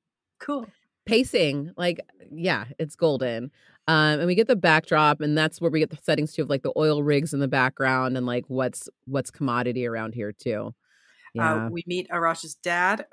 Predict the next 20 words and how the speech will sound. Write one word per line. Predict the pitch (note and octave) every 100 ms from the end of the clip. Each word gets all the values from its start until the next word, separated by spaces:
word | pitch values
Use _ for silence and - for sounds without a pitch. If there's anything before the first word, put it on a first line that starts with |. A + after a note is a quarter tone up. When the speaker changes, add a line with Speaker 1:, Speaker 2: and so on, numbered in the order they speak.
| -
Speaker 1:
who | F#3 F3+ E3+ D#3
is, | D3+ D3+ D3 C#3+ - E3
uh, | C#3+
shooting | - - A3 G#3+
up | F#3
heroin | F#3 F3 E3+ E3
between | - F3 E3
his | C#3+
toes. | - - D3+ C3 A#2 - _ F3+ G3+ - - _ _ _ _ -
Speaker 2:
So | F#3
that's | A3 B3+
when | D4+
you | D#4
know | C4 A#3 A#3 A3+ A3 A3
that | F#3 F3+
you're, | E3+ D#3+ D3+ D3+ D3
like, | C#3+ C3+
I | C3+
think, | C#3 C#3 -
far | - D#3+ F#3 F#3+ F#3